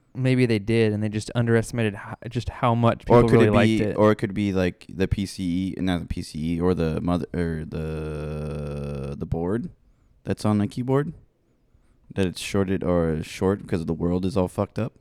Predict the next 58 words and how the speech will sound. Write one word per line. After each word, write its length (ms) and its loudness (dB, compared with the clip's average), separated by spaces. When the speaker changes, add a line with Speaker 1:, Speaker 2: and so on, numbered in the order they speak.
Speaker 1:
Oh, 380 4
they 100 6
just 260 0
can't 300 -4
get 220 -2
the 100 0
logic 340 -2
boards? 480 -2
Speaker 2:
Yeah, 480 2
Speaker 1:
Yeah. 100 -8
Speaker 2:
that's 200 -2
what 60 0
I'm 80 0
trying 220 -4
to 60 -4
say, 220 -6
'cause 140 -10
I'm 300 -4
not 320 -6
smart. 400 -6
Speaker 1:
Yeah, 460 -6
yeah, 160 -6
that, 180 -2
that 160 0
could 180 -6
be. 280 -4
Speaker 2:
I 120 -2
think 180 -2
that 160 -2
could 140 -8
be 80 -4
the 120 -6
Speaker 1:
Yeah, 120 6
I 80 8
Speaker 2:
case 40 4
Speaker 1:
bet, 220 2
I 80 4
bet 60 4
Speaker 2:
where 280 4
Speaker 1:
that, 120 -2
I 20 2
bet 160 2
you're 140 -4
right. 320 -4
Speaker 2:
Where 220 2
it 40 -4
could 200 -6
be 120 -2
just, 420 -4
uh, 420 -2
oh, 200 6
dude, 400 0
I 120 0
just 140 -6
had 100 -2
a 60 -2
great 180 0
idea. 380 -2